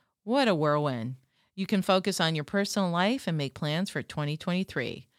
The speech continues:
Set your sights on new horizons, make plans for the future, and take charge of your life.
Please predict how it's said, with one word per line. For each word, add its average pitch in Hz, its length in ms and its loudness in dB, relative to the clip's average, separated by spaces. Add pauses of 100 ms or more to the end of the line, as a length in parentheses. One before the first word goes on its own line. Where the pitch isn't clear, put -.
(280)
Set - 280 0
your 160 120 0
sights 208 360 2
on 147 160 0
new 208 200 2
horizons, 226 920 2
make 156 200 -2
plans 190 320 0
for 190 100 -4
the 170 80 0
future, 240 640 -2
and 147 200 -2
take 147 280 -4
charge 208 500 2
of 135 180 -4
your 175 320 2
life. - 640 -2